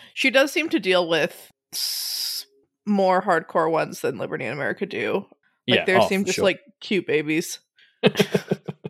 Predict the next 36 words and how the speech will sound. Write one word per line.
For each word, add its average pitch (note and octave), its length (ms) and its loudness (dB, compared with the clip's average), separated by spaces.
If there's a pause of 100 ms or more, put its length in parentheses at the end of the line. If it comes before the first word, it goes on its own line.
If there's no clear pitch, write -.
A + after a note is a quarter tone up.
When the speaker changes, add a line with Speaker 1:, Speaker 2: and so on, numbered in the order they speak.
(240)
Speaker 2:
Yeah, A#2+ 140 4
pretty A#2+ 220 2
much. F#2+ 420 -4 (300)
Uh, B2+ 180 6
like, A#2+ 180 4
Liberty D3 400 6
in C3+ 80 8
America A2+ 380 2
run G2+ 480 0
kindergartens, G2+ 720 -2
it - 100 -16
feels - 280 -4
like. - 180 2
Speaker 1:
<laughs> - 60 -2 (2000)
Uh, G3 240 0 (420)
yeah. G3 260 2 (280)
But, A#3 260 2 (140)
I B3+ 60 6
mean, B3 220 4
this A#3 180 4
is C4 100 -2
just C4+ 200 0
really A#3 200 4
fun F3 340 2
that D#3+ 260 2 (380)
it's, A#3 240 2
I A#3 80 6
guess A3+ 320 2
it's A3+ 180 0
nice G3+ 260 2
that G3+ 180 0
there F#3 220 2 (320)
are G3 100 2
still E3+ 260 -2
some F3+ 260 0
bullets F3 440 0